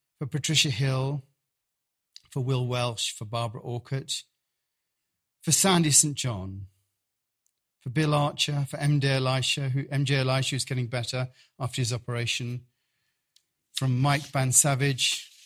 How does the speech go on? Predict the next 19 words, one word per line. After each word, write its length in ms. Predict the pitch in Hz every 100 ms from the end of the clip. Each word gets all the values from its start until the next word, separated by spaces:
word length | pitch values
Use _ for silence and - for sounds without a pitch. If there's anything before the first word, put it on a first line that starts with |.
| -
Catherine 420 | - 143 151 135
Longford, 460 | 131 127 - 131 127
for 140 | -
Father 300 | 135 175 156
Joseph 460 | 139 156 135 139 -
Boyle, 300 | 135 131 131
who's 340 | 127 113 - - _ _ _ _
back 220 | 120 110
in 80 | 120
the 60 | 107
monastery 500 | 104 95 92 - 95
now, 240 | 87 87 - _ _ _ _ _ _ _ _ _ _ _ _ _ _ _ _ _ _ _ _ -
and 100 | 123
for 80 | 127
all 200 | 180 151
those 420 | 135 131 127 123
that 80 | 139
we 300 | 147 143 165
know 360 | 147 117 107